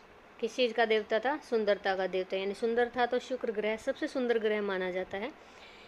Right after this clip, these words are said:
यह सबसे गर्म ग्रह कहलाता है, यानी कि नब्बे से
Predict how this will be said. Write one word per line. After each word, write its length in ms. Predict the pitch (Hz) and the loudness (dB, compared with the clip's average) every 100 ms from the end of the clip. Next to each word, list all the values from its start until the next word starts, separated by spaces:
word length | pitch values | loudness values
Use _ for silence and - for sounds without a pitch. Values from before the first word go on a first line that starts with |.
| - 247 | -4 2
यह 140 | 269 | 4
सबसे 300 | 269 277 285 220 | 4 0 -2 2
गर्म 300 | 240 247 269 | 6 6 4
ग्रह 240 | 233 214 208 | 2 2 0
कहलाता 480 | 208 202 196 190 202 | -4 0 -2 0 -4
है, 220 | 202 302 - - - - - 226 | -2 -6 -8 -20 -20 -20 -8 -2
यानी 160 | 220 | 2
कि 80 | 240 | 4
नब्बे 340 | 247 233 226 | 4 4 2
से 340 | 269 269 262 | 2 4 4